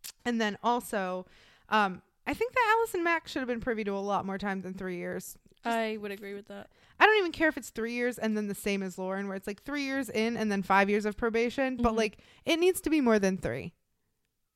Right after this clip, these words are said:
Speaker 1: for the role that was played. It, it was so big. And she was, like, the fucking poster child for it.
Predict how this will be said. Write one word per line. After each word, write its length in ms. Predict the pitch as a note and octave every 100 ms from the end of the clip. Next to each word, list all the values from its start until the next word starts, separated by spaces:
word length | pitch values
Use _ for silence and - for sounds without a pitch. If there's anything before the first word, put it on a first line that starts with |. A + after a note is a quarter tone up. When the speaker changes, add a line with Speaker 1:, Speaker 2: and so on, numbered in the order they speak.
| _ -
Speaker 1:
for 100 | A3+
the 100 | G3+
role 180 | G3+
that 140 | F#3 E3+
was 120 | -
played. 280 | - B2 - _ _ _ _ _ _ _ -
It, 180 | A#3+ A#3 -
it 80 | A3+
was 160 | A#3 -
so 260 | - A#3+
big. 200 | A3 G#3
And 140 | G#3 G#3+
she 140 | C4
was, 140 | C4 B3
like, 140 | A#3
the 80 | A#3+
fucking 320 | B3 A#3+ G#3+
poster 440 | - G#3 A3+ - A3+
child 460 | A3 G#3 G#3 G#3+
for 280 | - G#3 G3+
it. 200 | G3+